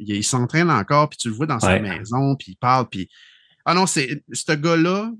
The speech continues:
Speaker 1: moi, je pensais que c'était juste un, un Autrichien qui, qui parlait tout croche puis qui faisait des films corrects, mais non, c'est, c'est beaucoup plus que ça. Euh, fait que oui, gros respect pour lui.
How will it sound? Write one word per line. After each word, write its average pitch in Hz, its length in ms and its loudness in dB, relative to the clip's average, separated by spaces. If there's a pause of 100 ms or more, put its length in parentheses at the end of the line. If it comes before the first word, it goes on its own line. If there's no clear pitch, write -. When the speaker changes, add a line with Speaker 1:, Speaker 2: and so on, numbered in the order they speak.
Speaker 1:
moi, 147 220 -2
je - 80 -10
pensais 151 420 -2
que 135 120 -6
c'était 107 260 -2
juste 135 240 0
un, 98 560 2
un 98 140 0
Autrichien 117 580 -2
qui, - 240 -20
qui - 100 -20
parlait 107 360 -2
tout - 100 -16
croche 123 360 -2
puis - 80 -20
qui - 100 -18
faisait 107 200 -4
des 113 140 0
films 117 200 -4
corrects, 110 380 -2
mais 101 200 -2 (280)
non, 139 260 4
c'est, 110 480 0
c'est - 280 -2
beaucoup 135 460 0
plus 135 300 -2
que 117 120 -2
ça. 147 300 -4 (680)
Euh, 98 260 0
fait 117 200 0
que - 100 -20
oui, 151 400 2 (100)
gros 117 320 0
respect 160 320 2
pour 127 220 -4
lui. 151 280 -4